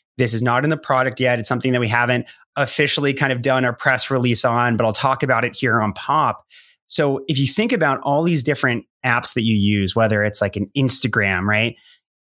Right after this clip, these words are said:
You're always seeing an area where you can come in and see, "Okay, here's everything I've been tagged in."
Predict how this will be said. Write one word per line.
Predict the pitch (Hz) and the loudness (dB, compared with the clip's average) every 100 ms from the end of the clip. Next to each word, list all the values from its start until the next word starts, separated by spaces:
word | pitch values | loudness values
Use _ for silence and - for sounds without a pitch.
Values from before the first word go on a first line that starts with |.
| - | -2
You're | 165 - | 0 2
always | 180 220 240 208 | 0 2 2 2
seeing | - 165 165 151 | 2 0 0 2
an | 143 135 | 0 0
area | 131 135 135 127 | 0 2 2 2
where | 117 123 | 2 2
you | 127 135 | 0 0
can | 143 | -2
come | - 139 123 | 0 0 2
in | 120 120 113 | 2 2 2
and | 123 117 | 2 2
see, | - 123 | 2 2
"Okay, | 170 170 | 2 0
here's | 127 240 | 0 0
everything | 254 233 208 185 | 0 0 0 0
I've | 156 | 0
been | 135 120 | 0 -2
tagged | - 117 110 113 101 | -2 0 0 0 -2
in." | 85 | -4